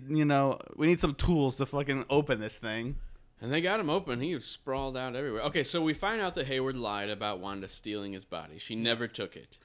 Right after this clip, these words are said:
Speaker 2: She
Speaker 1: Also,
Speaker 2: created it
Speaker 1: question.
Speaker 2: inside there.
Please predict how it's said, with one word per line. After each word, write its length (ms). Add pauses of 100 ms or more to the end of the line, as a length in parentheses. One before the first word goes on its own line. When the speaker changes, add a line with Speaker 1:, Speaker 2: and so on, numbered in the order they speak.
(180)
Speaker 2:
She 160
Speaker 1:
Also, 240
Speaker 2:
created 380
it 200
Speaker 1:
question. 800
Speaker 2:
inside 400
there. 180